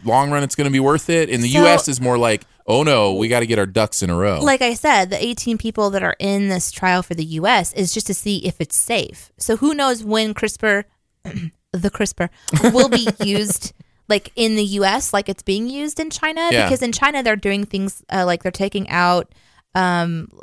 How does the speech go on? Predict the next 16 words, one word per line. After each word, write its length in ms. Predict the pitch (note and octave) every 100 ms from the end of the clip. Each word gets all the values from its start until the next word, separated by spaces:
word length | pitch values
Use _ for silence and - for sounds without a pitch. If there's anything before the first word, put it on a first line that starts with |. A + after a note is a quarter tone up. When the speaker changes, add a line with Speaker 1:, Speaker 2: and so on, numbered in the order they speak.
| - _
Speaker 2:
uh, 260 | - F3 - -
cancer 460 | - G#3 G#3 -
Speaker 1:
Cancer, 380 | G#3 G3+ G3+ B2
yeah. 340 | A2+ - G3
Speaker 2:
stuff 140 | G3 -
and 220 | E3 E3 - _ _ _ - E2
just 180 | G3+ G3
all 200 | G3 A#3+
these 180 | A#3+ G#3
different 300 | G3+ - F#3
kinds 180 | - E3+
of 100 | E3
things 280 | - D3+ D#3+
that 80 | E3+
you 140 | G3+
would, 180 | G3 F3